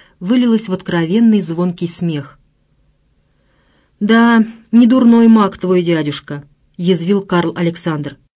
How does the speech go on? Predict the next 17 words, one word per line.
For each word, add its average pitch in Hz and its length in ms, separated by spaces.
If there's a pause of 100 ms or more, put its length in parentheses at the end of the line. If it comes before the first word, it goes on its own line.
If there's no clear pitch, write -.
(300)
«Наследный 226 560
принц 277 380
благополучно 170 760
женился, 175 640 (260)
старый 233 360
герцог 233 440
производит 185 500
на 175 140
свет 170 240
второго 160 360
наследника. 190 840 (560)
Недурно 262 480
вы 247 100
с 208 60
дядюшкой-чародеем 180 1000
провели 170 380
меня». 147 360